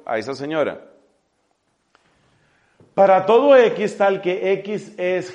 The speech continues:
G, entonces X es M, para que nos recuerde el grado tres de alcohol y nos recuerde la multa. Así empieza el álgebra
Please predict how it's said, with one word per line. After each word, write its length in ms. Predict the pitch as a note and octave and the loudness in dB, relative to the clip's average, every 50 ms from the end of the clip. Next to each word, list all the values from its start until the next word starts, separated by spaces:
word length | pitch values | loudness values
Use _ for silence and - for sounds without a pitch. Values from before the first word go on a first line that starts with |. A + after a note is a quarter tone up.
| - - | -8 -4
G, 420 | G#3 G#3 F#3+ F#3+ G3+ G#3+ A3+ - - | -2 0 0 0 0 -2 -4 -6 -8
entonces 540 | E3 D#3 - E3+ E3 D#3+ C#3 F#3 F3+ D3+ | -10 -8 -8 -8 -8 -6 -6 -6 -6 -4
X 420 | F3+ F#3 F3 F3+ F3+ F#3+ F#3 - E3 | -6 -6 -6 -6 -8 -8 -8 -8 -8
es 280 | E3 E3+ D#3 E3 - - | -8 -8 -8 -10 -10 -8
M, 520 | A3 A#3+ A#3 G#3 E3 A#2 F#2 E2 E2 - - | -6 -4 -2 0 -2 -2 -4 -6 -10 -10 -8
para 200 | A2 G2+ G#2+ F#2+ | -6 -4 -4 -4
que 100 | A2 A#2 | -4 -6
nos 140 | A#2+ A2+ | -6 -6
recuerde 400 | A#2 A2+ - C3+ D3+ D#3 D#3 F3 | -6 -6 -2 0 0 0 0 0
el 80 | E3 D3 | -2 0
grado 340 | D3 D#3 D#3+ D#3+ E3 E3 E3 | 2 4 4 4 4 2 0
tres 280 | - D#3 D#3 D#3+ D3+ | 0 2 2 2 2
de 80 | C#3+ E3 | 0 -2
alcohol 540 | D#3+ D3+ - D#3 C#3+ C3+ A#2+ A#2 B2 C3 C3 | -2 -2 -2 -2 0 2 4 4 2 2 0
y 40 | C3 | -4
nos 140 | B2+ A2+ | -6 -6
recuerde 420 | G#2+ A2 G2+ G2+ G#2 G2+ G#2+ A2+ A#2 | -8 -8 -8 -8 -8 -8 -8 -8 -8
la 100 | B2 C3+ | -8 -8
multa. 460 | D#3 F3 D#3 A#2+ - - F#2 D#2+ - - _ _ _ _ _ - - - _ | -8 -8 -8 -10 -10 -12 -12 -14 -14 -18 _ _ _ _ _ -20 -20 -10 _
Así 320 | C#3+ E3 D#3+ - G#3 B3 | -4 -4 -4 -4 -2 -2
empieza 640 | C4 C4 A3+ - A3 A3+ A3 A3 G#3 - G#3 G3+ F#3+ | -2 -2 -2 -4 -4 0 0 0 0 0 -2 -4 -2
el 80 | F#3 F#3+ | 0 0
álgebra 580 | G3 G3 F3 - - - A2 G2+ G2 F#2 F2+ | 0 0 -2 -4 -10 -10 -10 -10 -10 -12 -14